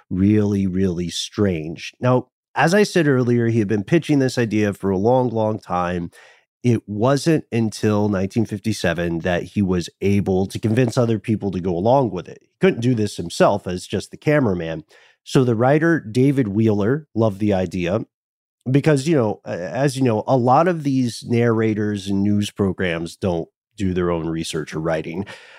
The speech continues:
So Wheeler was the writer of the program. He loved it.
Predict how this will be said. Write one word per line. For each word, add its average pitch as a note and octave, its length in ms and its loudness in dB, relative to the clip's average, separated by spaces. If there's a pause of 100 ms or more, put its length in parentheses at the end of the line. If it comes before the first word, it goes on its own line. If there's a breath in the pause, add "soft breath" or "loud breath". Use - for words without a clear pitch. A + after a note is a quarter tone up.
(140 loud breath)
So B2+ 420 2 (640)
Wheeler D3+ 540 4
was C3+ 160 0
the B2 80 -2
writer C3+ 260 4
of B2 60 2
the - 80 -10
program. A2 380 0
He F#3 180 0
loved A#2+ 260 2
it. A#2+ 160 -4